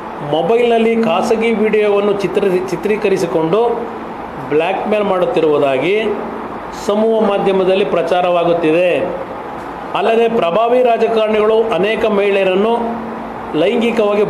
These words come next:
ಪ್ರಭಾವಿ ರಾಜಕಾರಣಿಗಳು, ಪ್ರಭಾವಿ ರಾಜಕಾರಣಿಗಳು ಅಂದ್ರೆ ಎಷ್ಟು ಜನ?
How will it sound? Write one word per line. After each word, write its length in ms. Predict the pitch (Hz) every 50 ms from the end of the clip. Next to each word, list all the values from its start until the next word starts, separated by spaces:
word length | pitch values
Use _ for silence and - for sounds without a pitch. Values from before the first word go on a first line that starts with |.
| 208 - - - -
ಪ್ರಭಾವಿ 580 | 156 156 156 170 208 220 220 220 233 233 233
ರಾಜಕಾರಣಿಗಳು, 1080 | 220 208 208 214 220 220 214 214 214 214 214 214 220 220 214 196 214 214 220 220 214 185 - - - - - - - - - - - - - - - - - - - - - - - - - - - - - - - - -
ಪ್ರಭಾವಿ 400 | 156 160 160 208 220 220 226 226
ರಾಜಕಾರಣಿಗಳು 680 | 220 220 220 220 226 220 214 214 220 220 208 214 214
ಅಂದ್ರೆ 180 | 214 226 226 202
ಎಷ್ಟು 280 | 190 196 - - -
ಜನ? 180 | 233 226 202